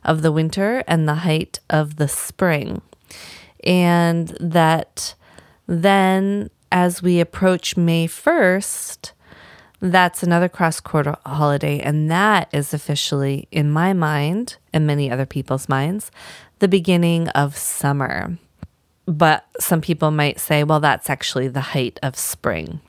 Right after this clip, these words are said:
And granted, here in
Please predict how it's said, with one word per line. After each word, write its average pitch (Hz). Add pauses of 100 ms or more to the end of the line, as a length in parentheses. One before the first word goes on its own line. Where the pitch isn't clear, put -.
(380)
And 180 (1040)
granted, 175 (420)
here 208
in 170